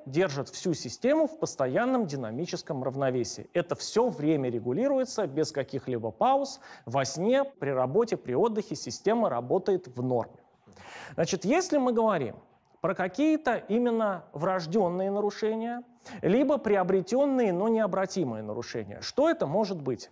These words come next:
Это может быть повреждение яичка. Бывает, э, к сожалению, мальчик вообще рождается без яичка, редко, но бывает. Значит, если это такая история, то тогда что будет наблюдаться у пациента? Будет наблюдаться низкий тестостерон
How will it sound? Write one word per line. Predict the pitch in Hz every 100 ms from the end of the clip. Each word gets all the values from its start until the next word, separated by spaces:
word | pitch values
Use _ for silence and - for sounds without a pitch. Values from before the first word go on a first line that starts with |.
| -
Это | 262 269
может | 220 226 190 147
быть | 160 247 - - _ 165
повреждение | 156 147 127 170 196 185 175 156 _ -
яичка. | 139 147 113 - - - -
Бывает, | 151 180 202 -
э, | 170 151
к | -
сожалению, | 143 156 175 156
мальчик | 165 -
вообще | 147 -
рождается | 123 117 147 156 170
без | 160
яичка, | 170 156 -
редко, | 180 180
но | 139
бывает. | 127 98 - _ _ - - - -
Значит, | 170 190 190
если | 208 349 330 285 -
это | 214 233
такая | 196 170 135 113
история, | 135 226 277 339 381 - _
то | 220
тогда | 220 202 208 190 - -
что | - 247 208
будет | 160 147
наблюдаться | 135 139 117 -
у | 120
пациента? | 110 - 110 123
Будет | 175 127
наблюдаться | 120 123 110 - - - _
низкий | 160 156 156 -
тестостерон | - - - - 233 403